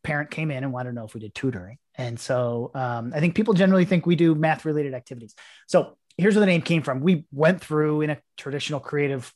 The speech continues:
process way and sort of brainstormed a number of ideas and kind of workshopped it out. The reason fuzzy math stuck out is because it speaks to the duality of the work we're doing. I mean, we're working on really complicated stuff that involves human psychology, and humans are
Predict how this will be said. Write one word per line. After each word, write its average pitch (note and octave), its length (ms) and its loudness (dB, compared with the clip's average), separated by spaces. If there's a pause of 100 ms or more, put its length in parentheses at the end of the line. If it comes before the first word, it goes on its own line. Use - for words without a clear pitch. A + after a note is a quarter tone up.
(100)
process C#3 520 -2
way C3 320 -2
and C3 160 -6
sort C#3+ 160 -4
of A#2+ 80 -8 (100)
brainstormed D#3+ 440 0
a - 20 0
number D#3+ 240 0
of D#3 60 0
ideas G3+ 340 0
and D3+ 100 -6
kind E3+ 160 -4
of D3+ 60 -6
workshopped D3 540 -8
it C#3+ 60 -8
out. C3+ 260 -6 (1120)
The F3 80 2
reason B3+ 320 2
fuzzy F3+ 240 2
math E3 200 -2 (200)
stuck - 340 -6
out C#3 300 0
is F3+ 100 -2
because E3+ 300 -4
it F3 260 -4
speaks - 300 -8
to F3 140 -6
the E3 100 -4
duality C3+ 480 -4
of D3 180 -6
the D#3+ 80 -6
work C#3 380 -10
we're D3 80 -2
doing. C#3+ 400 -6 (380)
I E3+ 40 0
mean, F#3 160 4
we're G3+ 160 4
working A3+ 360 0
on E3 300 0
really D#3+ 220 -2
complicated C#3+ 640 -6
stuff - 380 -6
that D#3 120 -4
involves C#3 320 -4
human C#3+ 220 -8
psychology, A#2+ 680 -10
and C#3+ 120 -4
humans E3+ 360 4
are D3+ 280 0